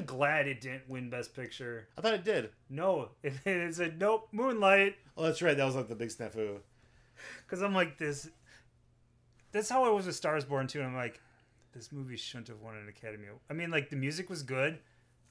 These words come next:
Speaker 1: or the one song was good in Star is Born, but I'm like, it's not an award-winning
Speaker 2: Well,
Speaker 1: movie.
Speaker 2: the problem with this movie too is, like, <clears throat> it either was a musical or it wasn't. It w-, there was, like,
Speaker 1: Right.
Speaker 2: they, like, they didn't set any boundaries. It was, like,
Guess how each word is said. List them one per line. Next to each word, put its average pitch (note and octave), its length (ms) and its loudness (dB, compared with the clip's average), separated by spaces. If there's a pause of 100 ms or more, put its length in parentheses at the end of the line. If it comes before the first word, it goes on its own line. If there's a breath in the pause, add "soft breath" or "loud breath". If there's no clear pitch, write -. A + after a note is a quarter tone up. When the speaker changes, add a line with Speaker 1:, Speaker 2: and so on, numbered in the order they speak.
(220)
Speaker 1:
or C#3+ 100 -6
the B2+ 120 -2
one B2 260 -2
song A2+ 240 -6
was G#2 140 -10
good A2+ 160 -6
in A#2 160 -10 (100)
Star A#2 260 -6
is A2 100 -6
Born, G#2+ 260 -12 (280 loud breath)
but C#3 80 -4
I'm D3 80 0
like, C#3+ 300 2 (1700)
it's - 260 -14
not D#3 260 -12
an C#3+ 60 -12
award-winning C3 560 -10
Speaker 2:
Well, B2 120 -10
Speaker 1:
movie. D#3+ 380 -10
Speaker 2:
the E3+ 80 -6
problem G3+ 340 0
with F3+ 100 -4
this D#3 140 -6
movie E3 200 0
too E3+ 180 -2
is, A#2+ 140 0
like, A2+ 240 0 (360)
<clears throat> F3 360 -6
it D3+ 220 -2
either E3 280 2
was B2+ 520 0 (220)
a B2 80 -2
musical D3+ 600 -2
or B2 160 0
it - 40 -10 (240)
wasn't. G2+ 480 -6 (280 soft breath)
It - 60 -8
w-, C#3 160 0
there D3 140 2
was, D3 80 4
like, C#3+ 100 4
Speaker 1:
Right. B2 160 -2
Speaker 2:
they, D3+ 140 0
like, C#3 180 0
they C#3 100 -2
didn't D3+ 300 -4
set - 260 -2
any C3 140 -2
boundaries. A#2+ 440 -6
It C3+ 60 -4
was, B2+ 80 -2
like, B2+ 180 -2